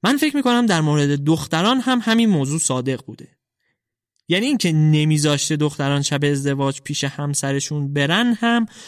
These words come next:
نوعی تخلیه منفی انرژی و بلوکه کردن اون جریان طبیعی نیروهای حیاتی زنانه هست. در واقع ظلم و گناه گیلگمش همین ایستادن در برابر انرژی ذاتی و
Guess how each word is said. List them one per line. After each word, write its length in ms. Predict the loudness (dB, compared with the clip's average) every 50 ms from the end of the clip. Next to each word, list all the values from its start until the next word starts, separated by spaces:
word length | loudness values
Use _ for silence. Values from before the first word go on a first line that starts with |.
| -20 -20 _ 0
نوعی 480 | 2 4 4 4 2 2 0 -2 -2 -2 -6
تخلیه 1000 | -14 -14 -12 -10 -10 -8 -6 -4 -4 -2 0 2 2 2 2 2 0 0 0 -4 -8 -14 -20 -20 _ _ -2
منفی 720 | 0 2 2 2 2 0 0 -2 -2 -2 0 0 2 2
انرژی 580 | 4 4 4 4 4 2 2 0 0 -2 -2 -2
و 280 | -2 -2 -2 -4 -4 -8 -10 -16 -20 -18 _ 0
بلوکه 500 | 2 4 6 6 6 4 2 2 0 -2
کردن 440 | -2 -2 -2 -2 -2 0 0 0 0
اون 380 | -2 0 0 0 0 0 0
جریان 880 | 0 0 0 0 0 0 0 0 0 0 2 2 2 2 0 0 -2 -4
طبیعی 880 | -6 -6 -6 -4 -2 -2 -2 -4 -2 -2 -2 0 0 2 0 -2 -4 -8 -14 -20 -20 -20 -20 _ -2
نیروهای 800 | 0 2 4 4 4 4 2 2 0 -2 -2 -2 -2 0 0 -2
حیاتی 680 | -4 -4 -2 0 0 2 2 0 -2 -2 -2 0 0
زنانه 380 | 0 0 -2 -2 -4 -6 -6 -8
هست. 420 | -10 -10 -12 -12 -10 -10 -10 -12 _ _ _ _ _ _ _ _ _ _ _ _ _ _ -20 -20 -20 -20 _ _ _
در 140 | -4 -2 0
واقع 300 | 0 0 0 0 -2 -2
ظلم 580 | 0 0 0 2 4 4 4 4 4 4 2 2
و 60 | 2
گناه 420 | 2 0 2 2 2 2 0 0
گیلگمش 500 | 0 0 0 0 0 0 0 0 0 -2 -2
همین 360 | 0 2 2 4 2 2 0 0
ایستادن 720 | 0 0 0 0 0 0 0 0 0 0 0 -2 0 0
در 180 | 0 0 -2 0
برابر 440 | 0 0 0 0 0 0 -2 -2 -2
انرژی 680 | -2 -4 -4 -2 0 0 0 0 -2 -2 -2 0 0 0
ذاتی 540 | 0 0 0 0 0 0 -4 -6 -6 -6 -4
و 240 | -4 -2 -4 -6